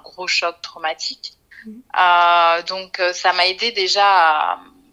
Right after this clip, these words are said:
Speaker 1: eh ben, à parler de, de moi,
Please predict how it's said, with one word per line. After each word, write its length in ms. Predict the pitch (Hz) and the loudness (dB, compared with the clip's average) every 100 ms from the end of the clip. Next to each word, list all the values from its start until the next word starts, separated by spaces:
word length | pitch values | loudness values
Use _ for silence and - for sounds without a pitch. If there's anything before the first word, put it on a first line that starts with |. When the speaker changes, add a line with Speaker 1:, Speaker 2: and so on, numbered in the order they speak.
| _ _ _ _ _ _ _ - | _ _ _ _ _ _ _ -16
Speaker 1:
eh 100 | 185 | -2
ben, 100 | 185 | 2
à 800 | 175 165 151 151 - - - - | 2 2 0 -2 -6 -4 -6 -2
parler 440 | 202 190 202 294 _ 202 | -2 -2 -12 -14 _ -14
de, 580 | 180 165 156 156 160 _ | -6 -6 -6 -12 -16 _
de 80 | 160 | -20
moi, 440 | 156 156 180 285 | -8 2 2 2